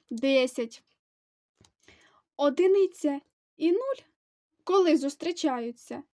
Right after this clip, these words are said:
десяткою стають і дуже цим пишаються.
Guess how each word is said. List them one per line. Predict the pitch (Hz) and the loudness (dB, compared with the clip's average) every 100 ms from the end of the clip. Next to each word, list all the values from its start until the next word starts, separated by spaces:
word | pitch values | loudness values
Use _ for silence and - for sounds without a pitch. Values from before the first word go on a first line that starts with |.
| - | -16
десяткою | 226 285 440 - 339 269 - 285 269 269 | -2 0 0 0 -2 -2 -6 -4 -4 -6
стають | - 262 254 262 247 - _ _ _ - | -8 -8 -6 -8 -12 -18 _ _ _ -12
і | 247 | -8
дуже | 226 - 269 381 381 359 | -8 -6 -2 0 0 -4
цим | - - 254 285 294 | -6 -8 -6 -2 -2
пишаються. | 294 285 - 269 240 226 226 - 262 | -2 -6 -4 -4 -4 -8 -12 -16 -16